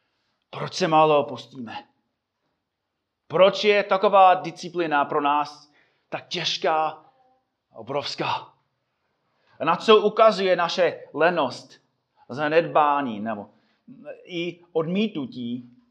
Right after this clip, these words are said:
se postit? Nebo pokud se postíš, otázka je proč. Proč to děláš? Jaké jsou důvody,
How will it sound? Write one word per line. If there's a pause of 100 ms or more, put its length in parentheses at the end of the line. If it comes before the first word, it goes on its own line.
(180)
se
postit? (2500)
Nebo
pokud
se
postíš, (1200)
otázka
je
proč. (460)
Proč
to
děláš?
Jaké
jsou
důvody,